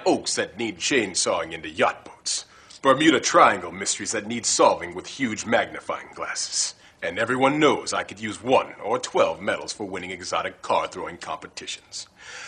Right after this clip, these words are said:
I must ride my jet ski lion into the sunset. I know a lot of you have written me and commented on my works, but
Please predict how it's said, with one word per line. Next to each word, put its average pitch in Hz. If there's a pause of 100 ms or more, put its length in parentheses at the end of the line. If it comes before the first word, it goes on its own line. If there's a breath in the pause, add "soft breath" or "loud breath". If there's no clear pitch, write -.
(160 loud breath)
I 233
must 208
ride 151
my 135
jet 131
ski 113
lion 110
into 95
the 78
sunset. - (800 loud breath)
I 254
know 175
a 113
lot 113
of 90
you 95
have 95
written 104
me 90
and 95
commented 95
on 87
my 90
works, -
but -